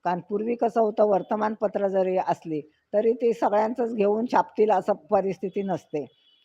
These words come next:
तर त्यामुळे त्यांना आता हे सोशल मीडिया हे एक असं प्रभावी माध्यम आहे खरं म्हणजे ते, कारण महिला त्याच्यावर व्यक्त होऊ लागलेल्या आहेत. स्टोरी टेलिंग हे आता एक फार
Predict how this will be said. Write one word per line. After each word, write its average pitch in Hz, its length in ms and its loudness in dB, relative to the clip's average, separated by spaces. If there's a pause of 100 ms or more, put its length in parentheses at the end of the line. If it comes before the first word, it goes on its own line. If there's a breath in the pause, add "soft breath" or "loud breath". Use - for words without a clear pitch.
(160)
तर 226 60 -2
त्यामुळे 233 480 0
त्यांना 226 380 -2
आता 226 180 0
हे 214 400 0
सोशल 214 440 -4
मीडिया 202 340 -2
हे 190 420 -2
एक 196 120 -10
असं 180 280 -4
प्रभावी 180 520 0
माध्यम 262 460 2
आहे 220 180 -2
खरं 180 160 -2
म्हणजे 160 480 -6
ते, - 360 -12 (460 soft breath)
कारण 277 220 2
महिला 190 440 0
त्याच्यावर 254 600 4
व्यक्त 277 320 -2
होऊ 196 220 2
लागलेल्या 139 440 -2
आहेत. - 180 -20 (440)
स्टोरी 233 440 6
टेलिंग 170 500 2 (480)
हे 196 220 0
आता 214 320 4
एक 208 280 0
फार 233 200 4